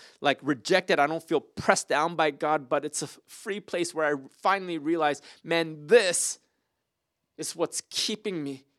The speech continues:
from being refreshed and finally laying it down." And David says, "As soon as I laid it down, as soon as I repented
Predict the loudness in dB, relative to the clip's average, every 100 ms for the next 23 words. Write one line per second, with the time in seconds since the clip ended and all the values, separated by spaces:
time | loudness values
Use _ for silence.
0 | _ -4 -4 -6 -6 -6 -4 -2 -2 -2
1 | -8 -8 -6 -2 0 0 -2 -2 -2 -6
2 | _ -12 -2 2 2 0 -4 -6 -6 -10
3 | -20 _ _ _ _ _ _ _ _ _
4 | _ _ _ _ _ _ _ _ _ _
5 | _ _ _ _ _ _ _ -4 0 0
6 | 0 -2 -2 -4 -4 0 2 4 2 2
7 | 2 2 2 0 -2 -2 0 -2 -6 -12
8 | _ _ _ _ -6 -2 0 0 4 4
9 | 6 2 2 -4 -4 -4 -8 -10